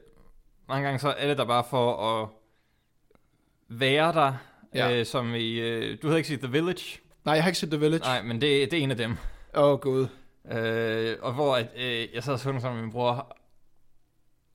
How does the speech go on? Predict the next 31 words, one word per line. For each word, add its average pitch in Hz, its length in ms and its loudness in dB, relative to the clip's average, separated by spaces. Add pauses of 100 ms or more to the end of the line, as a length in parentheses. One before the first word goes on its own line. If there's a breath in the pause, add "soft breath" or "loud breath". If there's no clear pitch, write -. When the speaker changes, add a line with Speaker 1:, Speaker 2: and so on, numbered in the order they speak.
(180)
Speaker 1:
og 113 80 -6
jeg 117 100 -6 (140)
kaldte 143 200 -4
den 139 80 -6
sådan 127 220 -2
halvvejs 135 680 0
ind 139 180 -2
i 135 40 -2
filmen, 127 400 -4
tror 113 240 -2
jeg. 113 120 -4 (120)
Speaker 2:
Okay, 139 200 4
okay, 117 220 0
okay, 110 240 0
ja. 117 120 -4 (220)
Speaker 1:
Og 113 120 -4
så 127 60 -4
kom 135 180 2
det 110 100 -6
så 123 120 -2
til, 113 320 -6
til 120 160 -8
sidst, 127 240 -6
og 107 300 -2
den 110 100 -6
var 110 60 -6
sgu 107 140 -10
god 107 180 -8
nok. 101 200 -8 (300)
Speaker 2:
Ja, 120 120 -4 (180)
okay. 113 280 -6